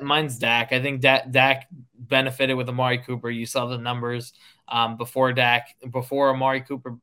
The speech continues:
after Amari Cooper. I think CeeDee Lamb can fill that role, but once again, Dak needed all those options to succeed in Dallas and to deliver,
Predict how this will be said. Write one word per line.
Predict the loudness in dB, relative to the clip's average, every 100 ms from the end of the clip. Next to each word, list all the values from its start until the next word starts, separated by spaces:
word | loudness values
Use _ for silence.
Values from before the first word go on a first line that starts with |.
| -2
after | -2 -2 -6
Amari | -2 -2 -4
Cooper. | -8 -6 -6 -6 -10 -20 -12
I | -4
think | -4
CeeDee | -2 -2 0
Lamb | 0 0
can | 0 -4 -2
fill | -2
that | 0 0
role, | 0 -2 -2
but | -6 -6
once | -6 -6
again, | -2 0 -2 -6 _ _ -10
Dak | 4 6 6 2
needed | 2 2 2
all | 0 -2
those | 0 -2 -4
options | -8 -8 -8 -10 -10 -10
to | -8 -6
succeed | -4 -6 -6 -8 -6 -6
in | -2
Dallas | 0 2 0 -4 -8
and | -10 -6
to | -8
deliver, | -6 -4 -4 -4 -6 -8